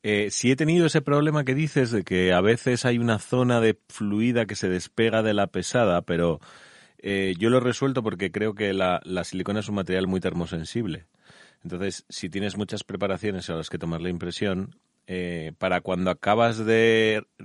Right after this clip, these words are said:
poner la silicona en la última preparación, la primera ya está tan afectada por la temperatura del cuerpo y de la boca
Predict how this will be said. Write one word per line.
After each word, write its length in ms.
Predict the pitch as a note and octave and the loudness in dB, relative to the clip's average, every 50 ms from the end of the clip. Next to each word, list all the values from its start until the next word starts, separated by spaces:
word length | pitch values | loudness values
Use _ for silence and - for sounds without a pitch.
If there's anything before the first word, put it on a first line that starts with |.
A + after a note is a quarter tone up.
| G2 G2+ - | -10 -6 -4
poner 320 | A2+ G#2+ G#2 G#2+ G#2 G2 | -2 -2 0 0 0 0
la 100 | G#2+ G2+ | 0 -2
silicona 420 | - - G#2+ G#2 F#2+ - A#2 A2 G2+ | -2 -2 -6 -4 -2 -2 0 0 0
en 100 | F#2 E2+ | 0 0
la 100 | E2+ E2 | -2 -2
última 360 | F2 G2+ F#2 A2 G2+ G#2 G2+ | -2 -4 -4 -4 -4 -4 -4
preparación, 680 | F2 G2+ G#2 F2 A2 G2+ G2 - - A#2+ A#2 A2 A2 A#2 | -4 -6 -6 -4 -4 -6 -6 -6 -4 -4 -2 -2 0 0
la 120 | A#2 G2+ | 0 -2
primera 680 | - G2 F#2+ F#2 F#2+ A2 A#2+ A#2 A2 G#2+ G#2+ A2+ B2 - - _ _ | -2 -4 -4 -2 0 2 2 4 4 4 2 2 0 -4 -12 _ _
ya 200 | - F#2+ G#2 A2 | -8 -2 0 0
está 280 | G#2+ G#2 - - A#2+ A2+ | 0 -2 0 0 0 2
tan 160 | - G#2+ G#2 | 2 0 -2
afectada 400 | A#2 A#2+ - B2 G#2+ B2+ B2 A#2+ | -2 -2 -4 -4 0 2 2 2
por 120 | G2+ A2 G2+ | 2 0 -2
la 80 | G2 | -2
temperatura 500 | F2 G2 F#2 F2 F#2+ F#2 F2 - G2 G#2 | -4 -4 -6 -4 -4 -6 -4 -4 -4 -4
del 120 | G#2+ G#2+ G2+ | -4 -4 -4
cuerpo 260 | - A#2 - - A2 | -4 -6 -6 -4 -6
y 20 | |
de 60 | G#2+ | -4
la 80 | G#2+ A2 | -4 -4
boca 280 | A#2 A#2 F#2 A#2 A#2+ | -4 -4 -6 -8 -8